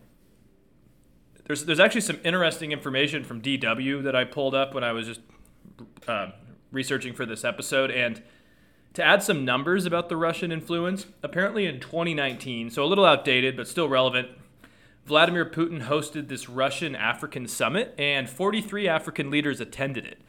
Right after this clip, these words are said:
And just one year later, Russia actually became Africa's biggest arms supplier. And according to a twenty twenty analysis by the Peace Research Institute, which is S I P R I,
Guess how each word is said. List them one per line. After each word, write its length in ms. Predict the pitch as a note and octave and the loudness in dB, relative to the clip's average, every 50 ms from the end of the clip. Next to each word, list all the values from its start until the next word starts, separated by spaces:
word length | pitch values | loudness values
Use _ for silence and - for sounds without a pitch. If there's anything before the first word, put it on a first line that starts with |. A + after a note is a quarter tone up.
| - - - - - - | -20 -20 -20 -20 -14 -6
And 140 | D3 D3 C#3 | -6 -4 -4
just 200 | D#3 G3 G3 - | -4 -6 -6 -2
one 240 | C3+ D3 D#3 E3 E3 | 2 2 2 4 4
year 160 | D#3+ D#3 C#3 | 2 2 0
later, 500 | A2 A#2+ A#2 B2 B2+ E3 F#3+ G#3+ G3+ - - - - _ _ _ _ _ _ _ - - _ - | 2 2 0 0 2 0 -2 -4 -6 -10 -18 -20 -20 _ _ _ _ _ _ _ -20 -20 _ -4
Russia 300 | - D3+ D#3+ D#3 - D#3 | 2 2 2 4 4 4
actually 300 | C#3 C#3 C#3+ - E3+ D3+ | 4 4 4 2 -2 0
became 360 | C#3 C3+ C3 - D3+ C#3+ C3+ | 0 -2 -2 -2 -4 -2 0
Africa's 460 | C3 B2+ C3 C3 D3 C3+ - C3+ A#2+ A2 | 2 2 2 0 -2 -4 -4 -6 -6 -6
biggest 460 | A2+ - C3+ C3+ C#3 D3 C#3+ - - - | -2 0 0 2 2 0 -2 -4 -8 -4
arms 320 | A#2+ A#2+ A#2+ B2 A#2+ A2+ | -2 -2 -2 -2 -4 -6
supplier. 720 | - - - G2+ - - - F2 F2+ F#2 D#2 - - - - - _ - - - - - - - - - - | -8 -10 -10 -12 -12 -6 -4 -2 0 0 -2 -2 -8 -14 -20 -20 _ -20 -20 -20 -20 -20 -20 -20 -20 -12 -4
And 140 | C#3+ C#3 C3+ | -2 -2 -2
according 360 | C3+ - E3 E3+ F3 F3 E3 | 0 2 2 4 4 4 2
to 140 | - D#3 C#3 | 0 0 0
a 60 | B2 | -2
twenty 320 | - - - D#3+ D3+ C#3+ C3 | -2 0 0 2 2 2 0
twenty 360 | - - C#3+ C#3 C#3 B2 A2+ | 0 -2 -2 -2 -2 -2 -2
analysis 720 | A2+ A2+ C3 E3 G3+ G3 D3 - - G#2+ G#2+ A2 A2 - | 0 2 4 6 8 8 6 4 0 -6 -8 -8 -8 -6
by 180 | - C3 A#2+ | -2 0 0
the 120 | A2+ A#2 A2+ | 0 -2 -6
Peace 420 | - - - D#3+ E3+ E3 - - | -10 -8 -6 -6 -6 -6 -8 -12
Research 520 | - C3 C#3 C#3 C#3 - C#3 B2 A2+ - - | -8 -6 -6 -6 -4 -4 -6 -6 -6 -6 -2
Institute, 600 | D3 D3 D3 C#3 - C3 G#2+ - G2+ G2+ G#2 G2+ | -2 -2 -2 -4 -10 -12 -10 -8 -8 -8 -6 -6
which 140 | A2+ A2 - | -8 -6 -6
is 140 | A2+ G2 - | -8 -8 -2
S 220 | B2+ C3 B2+ C3 C#3+ | 0 0 0 2 0
I 160 | B2+ A#2+ A#2 | 0 0 0
P 260 | A2+ - - C3 B2+ | -4 -6 -8 -4 0
R 160 | A#2+ A2+ A2 | 0 0 2
I, 320 | G#2+ B2 C3 A2 E2+ G2+ | 2 0 0 0 -2 -2